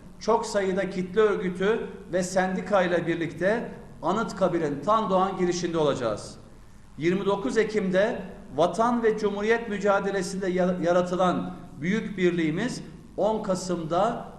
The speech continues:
daha da büyüyerek orada olacaktır. Türkiye'nin bütün illerinden Ankara'ya otobüsler kaldırılmaktadır. Buradan Türkiye'nin dört bir yanından yurttaşlarımızı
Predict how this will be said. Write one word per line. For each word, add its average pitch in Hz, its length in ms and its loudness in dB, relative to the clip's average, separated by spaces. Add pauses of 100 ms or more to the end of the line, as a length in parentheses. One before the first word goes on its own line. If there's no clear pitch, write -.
(140)
daha 185 320 4
da 160 200 2
büyüyerek 185 540 0
orada 185 260 2
olacaktır. 175 600 0 (720)
Türkiye'nin 220 580 -2
bütün 240 220 -2
illerinden 190 720 0 (280)
Ankara'ya 196 560 0
otobüsler 175 640 0
kaldırılmaktadır. 151 800 0 (520)
Buradan 208 520 4 (220)
Türkiye'nin 196 600 0
dört 214 260 0
bir 185 60 0
yanından 160 220 0
yurttaşlarımızı 175 1040 0